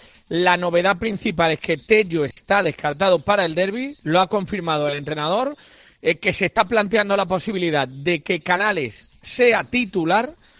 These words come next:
Después explicamos las opciones que tiene el jugador cántabro, que el otro día ya jugó media hora,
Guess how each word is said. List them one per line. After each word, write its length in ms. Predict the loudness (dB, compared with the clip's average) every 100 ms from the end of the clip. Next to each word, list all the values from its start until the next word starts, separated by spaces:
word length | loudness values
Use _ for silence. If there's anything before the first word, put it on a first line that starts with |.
| _
Después 360 | 0 0 2 2
explicamos 540 | 2 -2 0 0 2
las 240 | 2 2 2
opciones 380 | 0 -2 -2 -4
que 160 | -4
tiene 400 | -2 0 0 -4 -6 -20 -20 _
el 280 | 2 4 2
jugador 520 | 0 2 4 4 2
cántabro, 580 | 0 -2 0 0 2 -2 -2
que 80 | 0
el 80 |
otro 220 | 2 2 2
día 160 | 2
ya 100 | 2
jugó 300 | 2 4 4
media 340 | 4 2 2 2
hora, 340 | 2 -2 -6